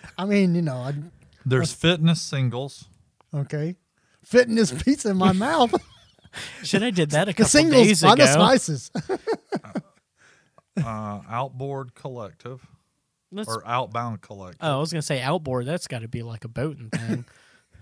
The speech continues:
Speaker 3: <laughs>
Speaker 2: Hike and cycle.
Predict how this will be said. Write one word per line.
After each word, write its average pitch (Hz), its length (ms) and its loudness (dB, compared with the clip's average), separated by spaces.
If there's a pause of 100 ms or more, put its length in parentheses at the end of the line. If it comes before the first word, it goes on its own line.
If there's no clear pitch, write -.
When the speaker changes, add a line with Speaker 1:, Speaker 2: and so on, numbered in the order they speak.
(160)
Speaker 3:
<laughs> - 800 -16
Speaker 2:
Hike 143 420 -10
and 127 180 -4
cycle. 110 640 -12